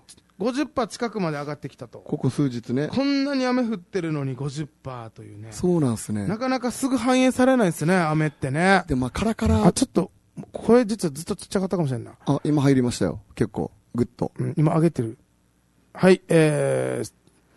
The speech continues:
Speaker 1: っと離れてましたね、自分が。
Speaker 2: うんうん。
Speaker 1: で、今やっとね、五十近くなって、ちょっとほ-、ちょっと安心してるかなっていう沖縄県ではございますが、
Speaker 2: そうですね。
Speaker 1: え、私ですね、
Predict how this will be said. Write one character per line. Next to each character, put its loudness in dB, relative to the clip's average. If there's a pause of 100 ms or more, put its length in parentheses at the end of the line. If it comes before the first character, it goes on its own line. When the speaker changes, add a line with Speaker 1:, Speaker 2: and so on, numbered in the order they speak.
(200)
Speaker 1:
っ -12
と 0
離 6
れ 6
て 2
ま 4
し -2
た 0
ね、 -4
自 -8
分 -8
が。 -12
Speaker 2:
う 2
ん 4
う 4
ん。 -2 (300)
Speaker 1:
で、 0
今 6
や 8
っ 6
と 6
ね、 8
五 10
十 8
近 0
く 6
な 6
っ 0
て、 -2
ち -4
ょ 2
っ 0
と 2
ほ-、 4 (720)
ち 2
ょ 6
っ -8
と 4
安 8
心 4
し 0
て 4
る 6
か 2
な 0
っ -6
て -4
い 2
う -8
沖 4
縄 6
県 6
で 2
は 0
ご 2
ざ 2
い 0
ま 0
す -6
が、 -2 (260)
Speaker 2:
そ 2
う 2
で -4
す 2
ね。 6
Speaker 1:
え、 8
私 2
で 6
す 2
ね、 2